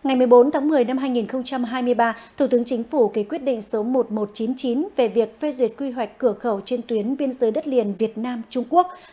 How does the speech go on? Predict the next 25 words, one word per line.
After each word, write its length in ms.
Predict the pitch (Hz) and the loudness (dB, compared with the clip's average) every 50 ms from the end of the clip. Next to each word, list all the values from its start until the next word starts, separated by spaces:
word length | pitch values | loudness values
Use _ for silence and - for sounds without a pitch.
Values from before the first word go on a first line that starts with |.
| _ - | _ 0
thời 80 | 277 | 0
kỳ 140 | 269 262 254 | 2 2 0
hai 140 | - 277 294 | 0 -2 -2
nghìn 200 | 269 254 240 208 | -4 -4 -4 -4
không 160 | - 285 277 | -4 -6 -6
trăm 260 | 277 - 294 277 269 | -6 -6 -6 -6 -6
hai 180 | 262 262 285 285 | -6 -6 -4 -2
mươi 100 | 269 269 | 0 2
mốt, 160 | 285 330 370 370 - - - | 2 2 0 -2 -8 -16 -8
hai 140 | - 269 254 | -6 -4 -4
nghìn 180 | 240 226 202 | -2 -4 -6
không 160 | - - 247 226 | -6 -8 -8 -8
trăm 260 | - - 247 233 226 | -10 -10 -10 -6 -4
ba 100 | 240 254 | -2 0
mươi, 240 | 240 247 262 254 240 247 - - - _ | 2 6 6 6 4 4 -2 -16 -4 _
tầm 120 | - 262 262 | 2 2 2
nhìn 180 | 254 262 254 240 | 2 2 2 4
đến 180 | 226 226 262 294 | 4 4 4 2
năm 120 | 320 302 | 0 0
hai 120 | 277 294 | -2 -2
nghìn 220 | 262 233 226 190 185 | -2 -4 -4 -4 -6
không 160 | - 247 233 | -8 -8 -8
trăm 280 | 233 - 262 240 220 220 | -10 -10 -10 -10 -8 -6
năm 140 | 233 226 | -4 -4
mươi. 120 | 226 233 | -4 -4